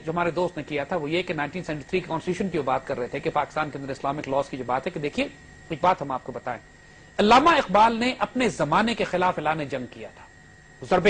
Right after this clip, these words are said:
کلیم جو انہوں نے کتاب لکھی ہے اس کو تو انہوں نے کہا ہے Declaration of War Against the Present Time، Present Era۔ پاکستان کے کانسٹیٹیوشن میں ضرور انہوں نے لکھ دیا ہے، لیکن اس کانسٹی-، لیکن اسی کانسٹیٹیوشن میں اسی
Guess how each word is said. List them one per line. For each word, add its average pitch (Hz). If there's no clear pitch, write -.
کلیم 240
جو 214
انہوں 180
نے 170
کتاب 165
لکھی 170
ہے 285
اس 240
کو 277
تو 269
انہوں 262
نے 254
کہا 262
ہے 240
Declaration 220
of 156
War 196
Against 180
the 196
Present 190
Time، 170
Present 190
Era۔ 151
پاکستان 196
کے 262
کانسٹیٹیوشن 254
میں 247
ضرور 285
انہوں 247
نے 202
لکھ 165
دیا 131
ہے، 98
لیکن 147
اس 202
کانسٹی-، 180
لیکن 208
اسی 277
کانسٹیٹیوشن 269
میں 170
اسی 311